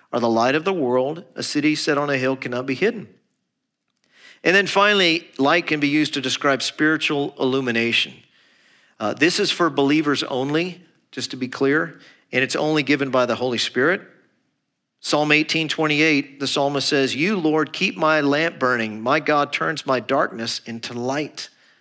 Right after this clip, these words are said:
You ever run across passages of Scripture and you're like, "I've read the Bible. How have I missed that for so long?" 'Cause the Lord uh, in the Holy Spirit, he illuminates our mind to understand these things.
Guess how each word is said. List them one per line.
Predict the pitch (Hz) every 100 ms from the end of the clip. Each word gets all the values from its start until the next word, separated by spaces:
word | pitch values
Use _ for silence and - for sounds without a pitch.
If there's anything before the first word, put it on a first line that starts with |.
| _ _ _ _ _ _ _ _ _ _ _ -
You |
ever | 131 135
run | 139
across | 139 147 135 -
passages | - - 143 156 151 139 139
of | 131
Scripture | - 175 175 - 139
and |
you're | 127
like, | 127 120 - - - - _ _ _ -
"I've | 165 151
read | 170 202
the | 175
Bible. | 175 190 175
How | 156 202
have | 202
I | 196
missed | 185 196 240 -
that | 180 147 131 -
for | 170
so | - - 220
long?" | 220 208 202 180 170 127 107 _ _ _ _ _ _
'Cause | - 147 139
the | 147
Lord | 139 170 185 151 151 - _ _ - - -
uh, | - 127 139 - -
in | 135
the | 120
Holy | 147 160
Spirit, | 131 - 185 147 156
he | - 160
illuminates | - 139 139 180 165 147 -
our | 139
mind | 127 151 165 127
to | 127
understand | 135 143 - 170 240
these | 233 -
things. | - 69 - -